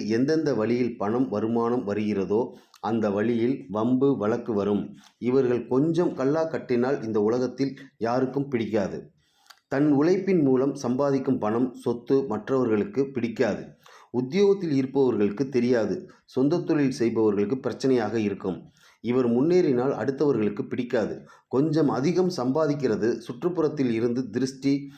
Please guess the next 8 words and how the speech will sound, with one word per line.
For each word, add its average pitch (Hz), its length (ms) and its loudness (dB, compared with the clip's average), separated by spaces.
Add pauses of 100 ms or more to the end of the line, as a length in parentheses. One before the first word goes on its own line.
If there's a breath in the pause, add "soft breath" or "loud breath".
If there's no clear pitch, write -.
(440 loud breath)
சக 135 280 -2
போட்டியாளர்களாக 127 1040 0
நினைப்பார்கள். 120 640 0 (1160 soft breath)
இவர் 151 340 2
எந்த 202 360 2
தொழில் 175 320 0
செய்தாலும் 131 560 2 (100)
அதே 120 280 0